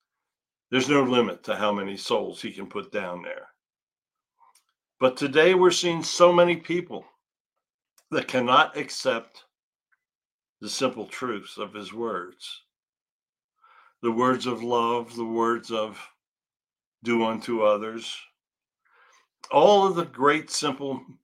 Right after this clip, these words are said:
messages that he spoke when he walked the earth. We could not believe the powers that he had.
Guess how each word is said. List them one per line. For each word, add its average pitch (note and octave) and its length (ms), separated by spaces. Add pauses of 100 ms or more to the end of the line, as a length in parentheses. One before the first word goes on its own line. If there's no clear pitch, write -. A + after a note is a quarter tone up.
(160)
messages G#2+ 640
that A2+ 160
he A2 100
spoke A#2 400
when A2+ 100
he A2 80
walked G#2+ 360
the G#2 160
earth. - 480 (1600)
We F3 140
could G#3 220
not F3+ 200
believe A#2 680
the A2+ 100
powers A2+ 540
that A#2+ 140
he A#2+ 120
had. C3+ 460